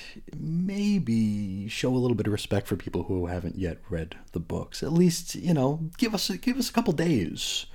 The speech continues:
You know, at, uh, if, at twelve oh one A M Wednesday, don't hashtag X spoilers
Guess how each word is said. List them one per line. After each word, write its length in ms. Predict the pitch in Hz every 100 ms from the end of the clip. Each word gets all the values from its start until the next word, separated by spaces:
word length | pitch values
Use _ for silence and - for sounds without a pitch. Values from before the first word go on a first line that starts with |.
| - - - - -
You 80 | 131
know, 220 | 123 127
at, 180 | 123 120
uh, 220 | 123 117 127
if, 260 | 135 -
at 120 | 139
twelve 260 | - 180 175
oh 60 | 165
one 220 | 156 156
A 180 | 147 135
M 120 | 127
Wednesday, 460 | 151 170 117 98
don't 420 | 95 117 120 113 - - -
hashtag 600 | 131 - - 117 107 -
X 220 | 117 -
spoilers 760 | - - 139 135 92 82 85